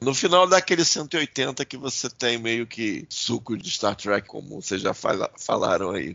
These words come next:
Já a outra história, a lembrança que eu tinha é que era aquela coisa, não tem jeito, foi feito pra acomodar a gravidez, entendeu? Mas eu acho que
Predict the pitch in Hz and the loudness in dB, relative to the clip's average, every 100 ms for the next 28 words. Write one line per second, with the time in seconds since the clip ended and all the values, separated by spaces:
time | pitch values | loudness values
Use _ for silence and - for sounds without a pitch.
0 | - 104 165 226 190 147 151 - 98 - | -4 4 6 8 8 8 6 2 -2 -2
1 | - 117 139 117 101 87 - - 147 170 | 4 6 8 8 6 2 0 2 4 2
2 | 147 160 175 - 151 139 - 156 170 170 | 2 2 2 0 -4 0 0 0 2 2
3 | - 131 127 127 131 127 - 127 113 131 | 2 2 4 4 2 2 2 2 4 2
4 | 131 123 127 131 135 - 156 151 135 147 | 2 -2 -8 -6 -6 2 4 4 4 6
5 | 151 147 135 - 113 117 107 - 120 - | 8 6 4 -2 -6 -4 -2 -2 -2 -4
6 | 107 - 117 110 - 110 - 95 104 107 | -8 0 2 0 -4 -8 -8 0 4 4
7 | 101 101 92 82 82 101 117 110 95 92 | 4 0 -2 -6 -2 2 4 2 0 -8
8 | 90 92 107 120 131 - 165 196 220 208 | -10 -6 -4 -4 -6 2 4 8 8 8
9 | 208 - - 202 | 8 4 -2 -8